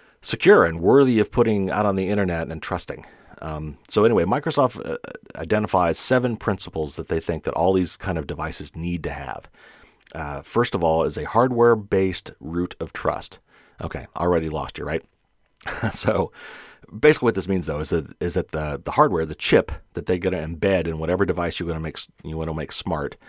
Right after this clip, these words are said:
has got to be unique, and it has to have an unforgeable identity in-, built into the hardware. Cannot be changed. Uh, absolutely trustworthy. So one of the very first things we need to be able to do with any of these devices, be able to uniquely and, um,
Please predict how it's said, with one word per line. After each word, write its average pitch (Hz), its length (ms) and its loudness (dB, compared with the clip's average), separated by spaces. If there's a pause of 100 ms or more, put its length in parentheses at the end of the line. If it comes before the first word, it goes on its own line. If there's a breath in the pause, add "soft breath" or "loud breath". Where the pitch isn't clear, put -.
(260 loud breath)
has 85 140 -4
got 98 260 0
to 92 140 -4
be 85 140 -4
unique, 82 680 -4 (420 soft breath)
and 82 100 -8
it 78 40 -8
has 95 180 -2
to 87 100 0
have 82 120 -2
an 82 180 -6
unforgeable 104 1040 0 (320)
identity 73 540 -8 (440 soft breath)
in-, 87 160 -6 (140)
built 113 260 6
into 95 220 0
the 82 120 -2
hardware. 76 360 -4
Cannot 110 400 -2
be 98 80 -8
changed. 85 580 -6 (580 soft breath)
Uh, 143 320 -10 (200)
absolutely 92 360 0
trustworthy. 73 420 -4
So 87 140 -2
one 101 120 4
of 95 60 0
the 82 80 0
very 110 180 2
first - 220 -2
things 90 180 -4
we 85 60 -6
need 101 160 -2
to 104 60 -4
be 101 60 2
able 90 120 2
to 85 60 -6
do 82 80 -2
with 80 160 -6
any 139 160 0
of 101 80 0
these 87 120 -4
devices, 76 500 -8
be 80 220 -8
able 78 140 -6
to 73 140 -14
uniquely 101 600 -2
and, 76 280 -12 (360)
um, 143 340 -16